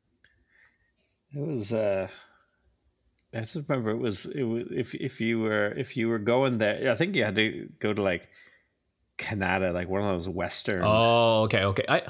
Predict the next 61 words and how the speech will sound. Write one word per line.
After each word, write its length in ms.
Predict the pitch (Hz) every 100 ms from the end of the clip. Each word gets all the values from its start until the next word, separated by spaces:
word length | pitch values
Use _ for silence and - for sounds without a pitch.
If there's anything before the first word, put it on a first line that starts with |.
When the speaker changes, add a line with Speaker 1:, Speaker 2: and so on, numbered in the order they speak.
| -
Speaker 2:
wait, 300 | 262 294 -
wait. 140 | 208 175
I 60 |
think 160 | 175 277
I, 60 | 262
I 60 | 196
think, 300 | 208 - -
I 60 |
think 160 | 165 208
you're 60 | 196
right. 100 | 202
I 20 |
think 140 | 196 202
I 40 |
went 260 | 185 180 -
to, 80 | 147
they 200 | - 180
have, 220 | 190 -
they 60 | 185
have 140 | 160
theaters 540 | - - 208 123 90 90
there, 180 | 87
I 80 | 82
think. 240 | - 92 95
I 80 |
think 160 | 107 170
I 20 |
went 180 | 147 143
to 60 | -
see 140 | 131
a 60 | 85
movie 400 | 92 123 98 80
out 180 | 78
there. 300 | 80 78 95 - _ - 98
Speaker 1:
At 100 | 104
the 80 |
Hazeldean 440 | 110 107 - 135 135
Mall? 260 | 127 170
Yeah, 200 | 160 117
quite 280 | 98 - 127
Speaker 2:
I 120 | 101 107
think 160 | 117 90
Speaker 1:
possibly. 0 |
Speaker 2:
so. 300 | - 71 92 _ - _
Speaker 1:
There's 160 | 127 107
Speaker 2:
Yeah, 120 | 90 78
Speaker 1:
Bay-, 60 |
Speaker 2:
yeah, 120 | 113 117
I 60 | 98
Speaker 1:
Bayshore 580 | 135 143 143 143 117 101
was 140 | 101
the 100 | 98
other 160 | 101 98
one 160 | 90
that 160 | 87 82
was 180 | 90 85
sort 200 | - 101
of 60 | 87
out 140 | 90
that 260 | 95 90 87
way. 280 | 92 92